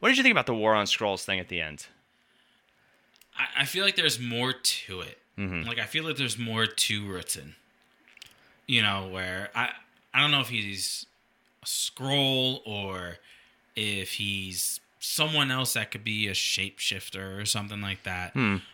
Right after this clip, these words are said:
Speaker 2: Um, I, just due to the fact that, you know, we saw he, there was that mention of War on Skrulls, and then all of a sudden, cr-, you know, you had freaking the Purge happening.
Speaker 1: Yeah.
Speaker 2: Where people are just going around killing people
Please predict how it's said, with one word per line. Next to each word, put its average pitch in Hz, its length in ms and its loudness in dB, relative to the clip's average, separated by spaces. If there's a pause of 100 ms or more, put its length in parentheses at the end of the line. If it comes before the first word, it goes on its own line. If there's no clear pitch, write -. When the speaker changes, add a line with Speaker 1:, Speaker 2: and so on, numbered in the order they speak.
(160)
Speaker 2:
Um, 87 640 0 (600)
I, 123 160 4 (400)
just 147 300 2
due 139 140 4
to 139 140 -4
the 123 80 -6
fact 120 400 -2
that, 113 360 0 (540)
you 127 120 -4
know, 120 140 0
we 127 140 2
saw 139 420 0
he, 120 500 -4 (460)
there 117 140 0
was 110 120 -4
that 117 220 -2
mention 117 560 0 (180)
of 104 540 -2
War 120 240 -4
on 113 120 -2
Skrulls, 123 460 -2
and 107 100 -2
then 107 220 -4
all 117 280 -2
of 113 100 -6
a 104 40 -4
sudden, 98 540 2 (880)
cr-, 131 300 -6 (100)
you 131 140 0
know, 101 220 4
you 107 220 -6
had 107 220 0
freaking 113 400 -2
the 98 80 -8
Purge 131 380 -2
happening. 80 460 -10 (380)
Speaker 1:
Yeah. 107 240 8
Speaker 2:
Where - 100 2
people 117 260 -4
are 113 60 -2
just 107 180 -6
going 113 240 -2
around 104 360 -4
killing 117 340 -4
people 85 420 -14